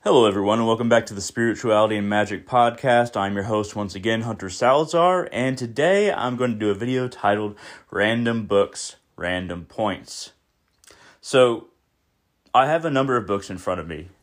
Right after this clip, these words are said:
and I'm going to be basically saying at least one point per book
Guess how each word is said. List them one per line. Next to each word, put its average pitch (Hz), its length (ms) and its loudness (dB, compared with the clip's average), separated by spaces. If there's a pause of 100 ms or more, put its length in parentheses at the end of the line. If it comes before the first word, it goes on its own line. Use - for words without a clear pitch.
(360)
and 101 560 -2 (460)
I'm 127 140 -4
going 175 260 2
to 170 120 -10
be 147 520 2 (340)
basically 202 440 2
saying 131 640 2 (680)
at 131 140 2
least 147 240 -4
one 135 300 -2
point 117 560 -4
per 127 160 -4
book 110 500 0